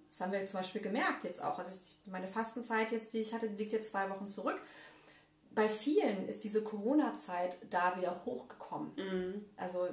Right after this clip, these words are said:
Speaker 1: wo auch vieles weggedrückt wurde,
Speaker 2: Ja.
Speaker 1: Ängste weggedrückt
Speaker 2: Ja.
Speaker 1: wurden, ähm,
Speaker 2: Stress.
Speaker 1: äh, Sch-, Stress,
Speaker 2: Ja.
Speaker 1: äh, Arbeitsplatzverlust,
Speaker 2: Ja.
Speaker 1: so, ähm, die dann das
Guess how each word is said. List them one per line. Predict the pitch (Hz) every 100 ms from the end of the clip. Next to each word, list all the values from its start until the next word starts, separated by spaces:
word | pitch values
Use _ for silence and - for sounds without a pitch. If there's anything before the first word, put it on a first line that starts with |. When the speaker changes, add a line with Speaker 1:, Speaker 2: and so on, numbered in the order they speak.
| -
Speaker 1:
wo | 220 415
auch | 269 -
vieles | 208 208 -
weggedrückt | 190 - - 160 - -
wurde, | 147 151
Speaker 2:
Ja. | 208
Speaker 1:
Ängste | 190 214 220 214
weggedrückt | 196 196 196 - 190
Speaker 2:
Ja. | 208 208
Speaker 1:
wurden, | 196 190 190 190 - - -
ähm, | 180 175 175 175 180 170 - - -
Speaker 2:
Stress. | - - 214 196 - -
Speaker 1:
äh, |
Sch-, | 196 202 -
Stress, | - 220 220 220 - -
Speaker 2:
Ja. | 196 185
Speaker 1:
äh, | - - - - - - 214 226
Arbeitsplatzverlust, | 220 - 214 - 202 202 233 226 - -
Speaker 2:
Ja. | 208 202
Speaker 1:
so, | 196 214 214 214 - - 202
ähm, | 190 190
die | 190 202
dann | 185 220 269 - -
das | 208 208 - -